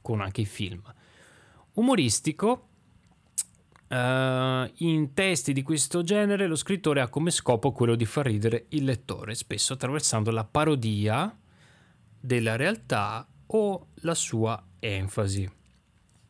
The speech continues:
Quindi questi, ah, anche tipo quello di Salinger è un pochino umoristico,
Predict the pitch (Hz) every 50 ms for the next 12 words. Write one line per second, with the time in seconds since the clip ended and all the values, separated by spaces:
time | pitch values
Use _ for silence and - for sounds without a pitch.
0 | _ _ _ _ _ _ - - - - - 127 120 113 113 113 110 107 - -
1 | - 123 110 - - 123 113 - - - 185 170 156 160 160 156 135 156 151 147
2 | 139 131 131 127 117 110 - _ - - - - - - - - - - - -
3 | 131 - 131 123 120 113 110 - - 151 147 143 127 - - - 113 120 131 123
4 | 117 113 110 107 104 - 113 104 - 117 110 110 113 113 110 107 104 98 95 90
5 | 92 - - - 110 98 - - - 98 98